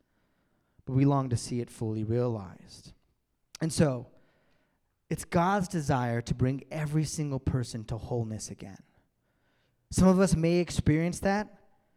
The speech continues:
sooner than later, but we will all experience it eventually.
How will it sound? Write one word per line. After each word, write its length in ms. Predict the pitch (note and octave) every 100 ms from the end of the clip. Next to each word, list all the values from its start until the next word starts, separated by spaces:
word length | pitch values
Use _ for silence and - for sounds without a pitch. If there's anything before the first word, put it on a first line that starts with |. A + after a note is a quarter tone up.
| _
sooner 460 | - - F#3 F#3 F3+
than 220 | D#3+ D3
later, 340 | C#3 C3 A2
but 140 | A2 C3
we 140 | C3+
will 80 | C3+
all 320 | - D3+ D#3
experience 580 | C#3+ - - C3+ B2+ -
it 160 | A#2+ - - -
eventually. 840 | A#2+ A#2 A#2+ A2+ - - - D#3+